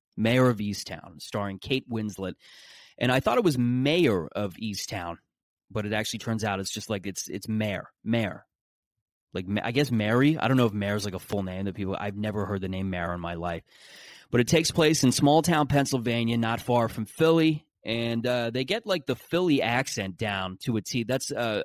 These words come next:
what a lot of critics are noting and praising about the show is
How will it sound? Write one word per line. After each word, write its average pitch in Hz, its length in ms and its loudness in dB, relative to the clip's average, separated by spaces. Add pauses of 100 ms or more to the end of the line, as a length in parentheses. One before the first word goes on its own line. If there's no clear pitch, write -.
(140)
what 117 300 -2
a 113 40 0
lot 120 200 0
of 123 80 -6
critics 113 520 -4
are 107 160 -4
noting 110 480 -2 (920)
and 107 120 -2
praising 147 460 4
about 101 260 0
the 104 100 -2
show 107 280 0
is 104 180 -4